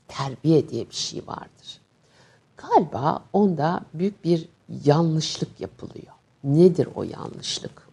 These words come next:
Onu bilemiyorum. Etkiye tepki mi? Baskı oldu, baskı addettiğimiz bazı olgular, bazı sistemin baskı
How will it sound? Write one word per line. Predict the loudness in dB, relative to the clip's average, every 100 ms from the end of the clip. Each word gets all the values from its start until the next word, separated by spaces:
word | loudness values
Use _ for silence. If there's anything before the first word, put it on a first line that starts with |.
| -4
Onu | -4 -4
bilemiyorum. | -8 -10 -12 -14 -16 _ _ _ _ _ _
Etkiye | 4 4 4 4 4
tepki | 0 -4 -4 -12 -10
mi? | -10 -20 _ _ _ _ _ _ _
Baskı | 4 4 -2 4 6 6 4 2
oldu, | 4 4 2 0 0 -4
baskı | 0 2 2 -4 2 8 10 8 4 2
addettiğimiz | 6 6 6 4 4 0 4 4 2 -4 -6 0
bazı | 4 6 6 6 6 6 4 -6 _ _ _ _ _ _ _
olgular, | 6 6 6 2 2 0 -4 -6 2
bazı | 4 4 2
sistemin | -2 -2 6 6 8 4 2
baskı | 0 -2 -6 6 6